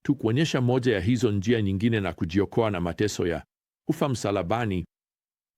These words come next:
Hapana. Ukweli ni kwamba Yesu ndiye mlango pekee, njia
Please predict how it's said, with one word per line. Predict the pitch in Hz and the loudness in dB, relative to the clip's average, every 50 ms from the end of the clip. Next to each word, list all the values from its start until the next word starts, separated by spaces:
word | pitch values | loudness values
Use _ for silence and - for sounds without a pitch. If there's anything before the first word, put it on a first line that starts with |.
| _ - | _ -6
Hapana. | 92 - - 123 127 127 117 98 80 - _ _ _ _ _ _ _ _ _ _ _ _ _ - | -6 -2 0 0 0 0 0 -2 -4 -6 _ _ _ _ _ _ _ _ _ _ _ _ _ -10
Ukweli | 101 - - 143 160 165 151 131 | -6 -2 0 2 2 4 4 4
ni | 123 110 | 2 2
kwamba | - - - 120 113 98 76 71 - _ _ _ _ _ _ _ _ _ _ _ - | 0 -2 -2 -2 -2 -2 -4 -6 -8 _ _ _ _ _ _ _ _ _ _ _ -2
Yesu | 123 156 165 - 160 | 0 0 2 2 2
ndiye | 135 120 135 143 131 | 4 4 4 2 2
mlango | 113 104 101 117 123 127 110 104 | 2 2 2 2 2 2 0 0
pekee, | - - 95 - - - 95 78 69 - _ _ _ _ _ _ _ - - | 0 -2 -6 -6 -2 -2 -2 -2 -2 -6 _ _ _ _ _ _ _ -6 -4
njia | 98 87 85 120 127 110 90 87 | -4 -2 0 2 2 2 0 -2